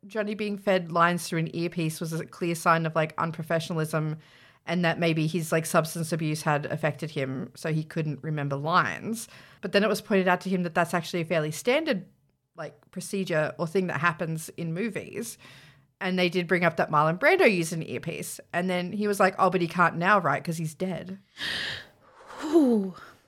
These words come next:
Speaker 1: And I was like, "What the fuck has that got to do with the
Speaker 2: That
Speaker 1: point?"
Speaker 2: hits. <laughs> Um, not in the way that he was probably intending, but it hits.
Speaker 1: No, but I'm like,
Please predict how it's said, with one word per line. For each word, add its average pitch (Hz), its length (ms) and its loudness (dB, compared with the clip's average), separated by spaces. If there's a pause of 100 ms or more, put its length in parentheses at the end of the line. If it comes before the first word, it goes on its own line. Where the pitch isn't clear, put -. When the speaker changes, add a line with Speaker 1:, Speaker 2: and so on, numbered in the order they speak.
(260)
Speaker 1:
And 220 60 -4
I 214 40 0
was 220 80 -2
like, 233 200 0
"What 302 260 2
the 320 80 0
fuck - 520 0
has 247 200 -4
that 247 220 -2
got 262 140 -6
to 214 100 -8
do 220 180 -4
with 214 160 -4 (160)
the - 80 -12
Speaker 2:
That 202 320 2
Speaker 1:
point?" 285 40 -2 (100)
Speaker 2:
hits. - 560 0
<laughs> - 100 -6
Um, 285 720 8 (400)
not 226 340 6
in 240 120 4
the 247 80 2
way 247 180 2
that 254 100 -2
he 269 60 0
was 277 140 -2
probably 285 280 0
intending, 285 580 0
but 202 180 2
it 294 80 2
hits. 330 640 2 (520)
Speaker 1:
No, 320 520 6
but 339 100 4
I'm 370 140 6
like, 302 360 4